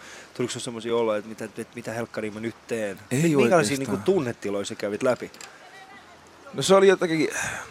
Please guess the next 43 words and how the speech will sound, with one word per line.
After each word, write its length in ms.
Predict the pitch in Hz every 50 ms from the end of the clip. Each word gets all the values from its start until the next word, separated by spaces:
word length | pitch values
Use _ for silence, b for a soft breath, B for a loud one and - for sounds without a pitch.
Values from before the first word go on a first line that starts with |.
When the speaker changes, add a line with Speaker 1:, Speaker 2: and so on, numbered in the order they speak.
| B B B B B B B B B B - - - - -
Speaker 2:
me 60 | 131
puhuttiin 440 | 135 143 139 139 - - 117 110 101
tästä 260 | 110 107 - - -
Anna 200 | 117 117 113 104
ja 80 | 98 98
Koopin 420 | - 113 113 110 - 101 90 90
kanssa 280 | 90 87 90 92 - -
silloin 300 | 95 92 90 85 80 - - - - - - - - - - -
kolmesta, 420 | - 104 101 95 92 90 - 87 85
kun 120 | - 90
oltiin 180 | 87 87 90 87
finaalissa, 600 | - 95 90 82 71 58 52 - - - - 62
että 200 | 57 - - - - - -
tää 100 | 113 107
ei 60 | 110
oo 60 | 107 -
tuntunut 360 | - 143 143 120 107 113 107 - -
kilpailulta 640 | - 123 107 101 - - 95 87 85 69 - - 76
ollenkaan. 600 | 76 87 78 67 50 - - - - 52 50 -
Speaker 1:
Mm. 160 | - 123 120 113
Speaker 2:
Et 140 | 110 -
kun 120 | - - 101
meiltä 260 | 101 95 95 82 95
on 140 | 90 90 98
niinku 180 | 98 98 95
hyviä 320 | 98 104 123 113 107 101 98
ystäviä 480 | 92 104 107 - - - 73 78 65
ollut 220 | 62 64 64 - -
siinä 220 | - - 82 85
niinku 200 | 80 73 73 - 90
monta 340 | 90 104 98 90 87 - 82
viikkoa. 520 | 73 60 60 - - - - - - - - B B B B B B B - -
Et 140 | - 110 104
me 80 | 113 110
ollaan 200 | 107 107 107 107
vaan 160 | 110 107 104
niinku 180 | 107 104 113 -
ystävien 440 | 143 123 - - 110 98 95 90 95
kanssa 280 | - 107 98 90 - -
pidetty 300 | 113 95 90 - - 110
hauskaa 680 | 95 95 117 113 98 87 87 - - - 90 85 98 104
siinä 240 | - 98 87 90 101 95
Speaker 1:
Joo. 100 | 90 -